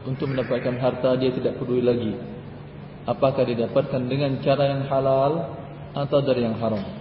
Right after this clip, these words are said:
Biasanya moto hidup sebagian seseorang, yang halal aja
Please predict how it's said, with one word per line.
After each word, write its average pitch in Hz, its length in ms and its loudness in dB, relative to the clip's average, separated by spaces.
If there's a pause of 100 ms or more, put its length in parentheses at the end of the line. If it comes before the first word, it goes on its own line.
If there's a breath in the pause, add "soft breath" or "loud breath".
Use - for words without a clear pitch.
(840)
Biasanya 139 640 2 (2250)
moto 160 420 2
hidup 143 300 0
sebagian 123 400 0
seseorang, 123 400 2 (500)
yang 139 240 0
halal 139 320 2
aja 160 160 2